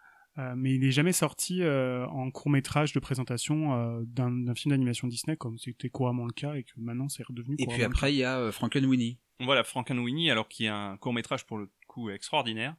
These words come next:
Speaker 2: Mm.
Speaker 3: euh, en, tourné entièrement en noir et blanc, avec, euh, ce, ce gamin en fait qui, qui adore les films de monstres en, et qui va
Speaker 2: C'est Burton en fait.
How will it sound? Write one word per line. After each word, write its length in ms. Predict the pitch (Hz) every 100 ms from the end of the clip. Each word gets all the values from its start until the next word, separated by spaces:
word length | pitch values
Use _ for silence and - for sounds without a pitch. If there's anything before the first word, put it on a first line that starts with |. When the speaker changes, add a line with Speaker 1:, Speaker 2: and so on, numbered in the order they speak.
| -
Speaker 2:
Mm. 140 | 107 110 -
Speaker 3:
euh, 300 | 117 107 101
en, 340 | 101 101 101 - _
tourné 340 | - 139 135 135
entièrement 460 | - 165 165 139 135
en 60 | 127
noir 200 | 120 110
et 60 |
blanc, 320 | 107 120 165 - - -
avec, 420 | 117 110 127 135 _ _ -
euh, 400 | 131 117 113 107
ce, 720 | 107 - 120 110 107 104 101 104
ce 320 | - - 117
gamin 400 | 104 113 120 147
en 140 | 165 131
fait 240 | - 143
qui, 320 | - 120 113 -
qui 100 | -
adore 320 | 110 107 135
les 320 | 123 110 104 95
films 260 | - 117 110
de 100 | 107
monstres 580 | 101 110 190 214 - -
en, 300 | 117 113 110
et 160 | 110
qui 200 | 107 -
va 280 | 113 113 110
Speaker 2:
C'est 100 | 107
Burton 360 | 110 107 - 170
en 60 |
fait. 300 | 127 123 -